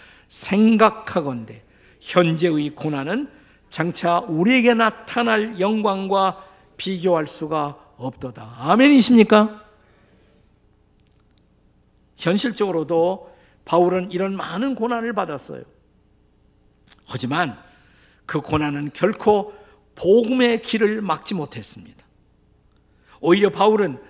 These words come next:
유태인들에게 받은 고난 때문에 이방인들에게 복음을 전하기 시작합니다.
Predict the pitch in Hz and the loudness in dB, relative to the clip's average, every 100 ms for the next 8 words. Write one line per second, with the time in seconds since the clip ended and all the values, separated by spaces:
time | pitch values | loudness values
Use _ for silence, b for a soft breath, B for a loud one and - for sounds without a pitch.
0 | B B 139 175 - - 262 277 269 262 | B B -6 -6 -4 -2 0 2 0 -2
1 | 240 240 233 247 208 208 196 196 190 180 | -2 -2 -2 -4 -4 -4 -4 -4 -4 -4
2 | 180 175 214 226 147 - _ _ _ _ | -6 -4 -2 -2 -4 -12 _ _ _ _
3 | _ _ _ _ _ _ 104 139 190 190 | _ _ _ _ _ _ -18 -12 -8 -6
4 | 175 180 151 143 143 - 139 127 131 - | -4 -4 -4 -4 -4 -4 -6 -4 -4 -4
5 | 135 107 104 - 98 - - - _ | -8 -8 -12 -14 -16 -20 -20 -20 _